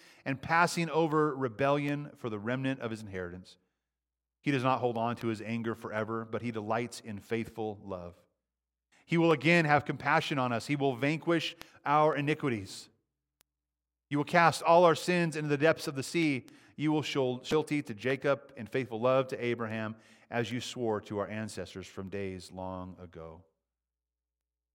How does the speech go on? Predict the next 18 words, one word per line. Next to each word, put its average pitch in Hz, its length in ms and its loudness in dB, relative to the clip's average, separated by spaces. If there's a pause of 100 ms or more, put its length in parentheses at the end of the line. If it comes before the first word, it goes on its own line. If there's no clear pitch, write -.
(600)
Listen, 120 200 -8
he 120 160 -4
is 123 100 0
a 113 60 -4
deeply 135 760 -2 (440)
covenanting 110 640 -6
God. 92 420 -16 (920)
And 127 80 -4
he's 117 140 -4
the 123 140 -16
only 156 360 0
one, 120 360 -4
only 165 340 -2
thing 151 300 -4
out 143 240 0
there, 123 200 0
only 156 240 -4
person 151 440 -4